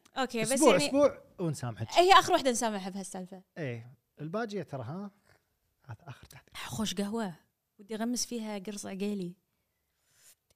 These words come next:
Speaker 1: زين. آه، خولة مشعل تقول: "من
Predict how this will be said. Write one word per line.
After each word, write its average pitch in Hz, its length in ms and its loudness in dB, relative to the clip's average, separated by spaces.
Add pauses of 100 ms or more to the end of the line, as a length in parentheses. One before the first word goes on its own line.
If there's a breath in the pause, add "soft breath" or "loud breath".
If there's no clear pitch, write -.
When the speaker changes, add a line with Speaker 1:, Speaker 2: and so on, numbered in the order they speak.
Speaker 1:
زين. 208 320 2 (1200)
آه، 254 260 2
خولة 339 520 2
مشعل 233 440 0
تقول: 247 340 -4
"من 254 120 -8